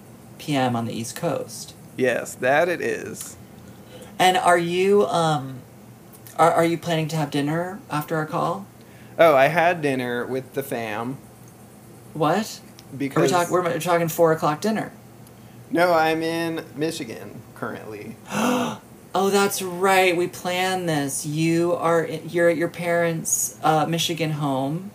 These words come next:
Speaker 2: Yes, in the, deep in the woods.
Speaker 1: Oh my God. Wow, we're in the same time zone.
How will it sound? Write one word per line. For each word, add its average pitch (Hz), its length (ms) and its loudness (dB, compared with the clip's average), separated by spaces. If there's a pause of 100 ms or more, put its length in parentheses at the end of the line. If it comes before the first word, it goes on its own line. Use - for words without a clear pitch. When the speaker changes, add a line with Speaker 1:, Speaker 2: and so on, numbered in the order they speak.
Speaker 2:
Yes, 131 540 -2
in 127 240 -10
the, 117 100 -8 (220)
deep 139 240 -8
in 139 100 -8
the 127 80 -8
woods. 123 600 -8 (600)
Speaker 1:
Oh 170 360 8
my 139 640 2 (240)
God. 147 800 -2
Wow, 160 180 2
we're 156 80 2
in 160 80 0
the 160 80 -2
same 151 240 -2
time 135 300 -4
zone. 113 260 -10